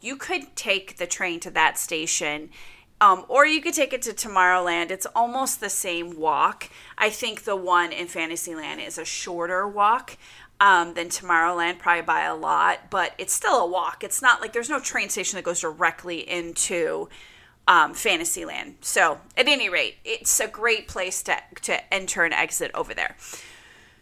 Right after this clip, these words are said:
So, that is pretty much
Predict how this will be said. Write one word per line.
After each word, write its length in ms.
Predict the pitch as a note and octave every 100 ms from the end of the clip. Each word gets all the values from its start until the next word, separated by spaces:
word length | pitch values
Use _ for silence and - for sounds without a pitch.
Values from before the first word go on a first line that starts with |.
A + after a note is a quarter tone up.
| _
So, 840 | - - - - F4 C#4 F#3+ F#3 F#3
that 380 | C4+ D4 A#4 C#5+ -
is 300 | F#4+ - -
pretty 640 | - - - F4 F4 E4+
much 1080 | D4 B3+ A#3+ F#3+ E3 D#3+ - - - -